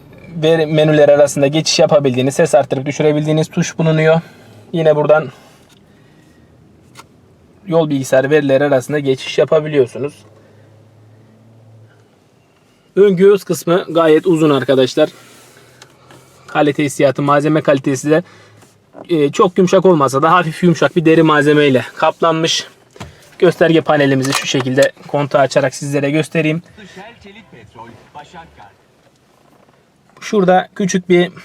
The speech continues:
yol bilgisayarı veri ekranı bulunuyor. Yine bu ekranlar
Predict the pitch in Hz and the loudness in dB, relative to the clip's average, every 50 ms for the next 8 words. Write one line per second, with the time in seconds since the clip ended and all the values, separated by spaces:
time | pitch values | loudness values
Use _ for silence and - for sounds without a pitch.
0 | - - _ _ _ _ _ _ _ _ _ _ _ _ _ _ _ _ - 160 | -20 -20 _ _ _ _ _ _ _ _ _ _ _ _ _ _ _ _ -2 0
1 | 185 185 190 175 170 151 139 - - 135 127 123 117 123 143 151 165 170 170 180 | 2 2 2 2 0 0 -2 0 2 2 2 2 2 2 2 2 2 0 0 0
2 | 180 175 175 170 175 175 175 175 170 175 175 170 175 _ _ _ _ _ _ _ | 0 2 2 2 2 4 4 4 2 2 0 -2 -4 _ _ _ _ _ _ _
3 | _ _ _ _ _ _ _ - 185 175 165 156 151 165 170 160 151 139 - 151 | _ _ _ _ _ _ _ -2 0 2 2 2 2 2 2 2 2 0 0 0
4 | 139 143 151 156 | 2 2 2 0